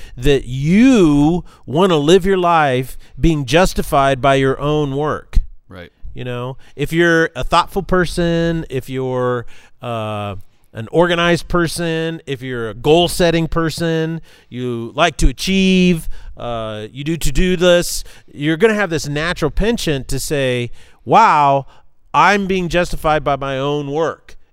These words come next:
Speaker 1: And
Speaker 2: Mm.
Speaker 1: Paul calls that religion or the law. And he says, "Don't ever forget this rule, and that is you're justified by faith in Christ and Christ alone." So that's really what this is about. He makes a lot of technical arguments, so we'll go through 'em. You kinda read 'em, and I'll kinda comment on 'em.
Speaker 2: Okay.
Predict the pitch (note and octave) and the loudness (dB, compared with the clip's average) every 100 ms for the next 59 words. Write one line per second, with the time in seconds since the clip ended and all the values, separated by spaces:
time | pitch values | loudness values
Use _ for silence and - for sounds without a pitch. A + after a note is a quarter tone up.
0 | - C3+ G2+ D3+ D3+ D3+ C3+ C3+ B2+ C3 | -10 -8 -2 0 0 0 -2 -2 -2 -2
1 | C#3+ G#3+ D3+ C#3+ C3 A2+ B2+ B2 C#3+ E3 | 2 2 2 -4 -4 -8 -6 -2 2 4
2 | B2 G#2 A#2+ - - _ - - D3 D3 | 2 0 -4 -8 -20 _ -20 -14 -6 -4
3 | C#3 C#3 D3 C#3 A2 B2+ D#3+ F#3 G3+ G3 | -2 -2 -2 -2 -2 -4 0 0 0 -4
4 | G#3 F#3+ B3 E3+ B2 D#3 C#3+ F3 F#3+ C#3+ | -4 -2 -2 -2 -6 -8 -8 -4 -4 -4
5 | C3+ C3+ C3 B2+ B2+ B2 A#2+ - - B2 | -4 -4 -2 -2 -2 -2 -6 -10 -12 -10
6 | B2 C3+ C3+ C#3+ C3+ B2 A#2+ A#2 - A#2+ | -4 -2 -2 -6 -6 -6 -4 -6 -6 -8
7 | A2+ G#2+ A#2+ A#2 G#2+ G#2+ - A2 - G#2 | -8 -10 -8 -8 -10 -14 -12 -12 -12 -10
8 | B2 E3 F2+ - - - _ - - D3 | -8 -8 -10 -16 -20 -20 _ -8 0 2
9 | C3 B2+ - - E3 - A3+ G#3 F#3+ F#3+ | 2 -2 -4 -4 -4 2 2 4 2 0
10 | D#3 E3 D3 C#3+ E3 E3+ D#3 E3+ - F3 | -4 -6 -4 0 2 0 0 -2 0 0
11 | C#3+ F3 G#3+ - - G#3 G#3 A3 G3 G#3 | 0 0 0 2 0 0 -2 0 2 0
12 | G#3 G#3+ - E3 G3 G#3+ G3+ - A3+ D#3+ | 0 -2 -2 -2 0 2 2 2 2 2
13 | D#3+ E3+ F#3+ F3 D3+ F3 E3 D3+ D3+ D3 | 2 -2 -6 -6 -4 -4 -4 -6 -8 -8
14 | E3 D3+ D3+ D3 C#3+ C3 B2+ C3 D3+ | -8 -6 -4 -2 0 0 0 0 -2